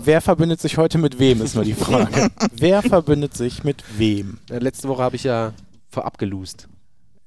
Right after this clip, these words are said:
Speaker 1: Ja, aber vielleicht gibt's heute Spielereignisse, die dich wieder nach vorne
Speaker 3: Mhm.
Speaker 1: pushen.
Speaker 2: Oh, das könnten wir machen.
Speaker 1: Ja?
Speaker 3: Mhm.
Speaker 2: Willst du mal gewinnen?
Speaker 3: Hätte Lust drauf.
Speaker 2: Okay.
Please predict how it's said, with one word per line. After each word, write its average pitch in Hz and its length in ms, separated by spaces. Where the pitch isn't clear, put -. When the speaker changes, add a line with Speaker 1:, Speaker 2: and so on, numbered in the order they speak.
Speaker 1:
Ja, 165 280
aber 131 180
vielleicht 120 280
gibt's - 260
heute - 260
Spielereignisse, 175 840
die 180 120
dich 175 240
wieder 180 460
nach 190 160
vorne 233 280
Speaker 3:
Mhm. - 40
Speaker 1:
pushen. 135 440
Speaker 2:
Oh, - 80
das - 280
könnten 202 280
wir 240 100
machen. 226 500
Speaker 1:
Ja? 147 160
Speaker 3:
Mhm. 196 140
Speaker 2:
Willst 196 200
du 214 40
mal 214 100
gewinnen? 202 320
Speaker 3:
Hätte 123 260
Lust 117 300
drauf. 85 200
Speaker 2:
Okay. 262 280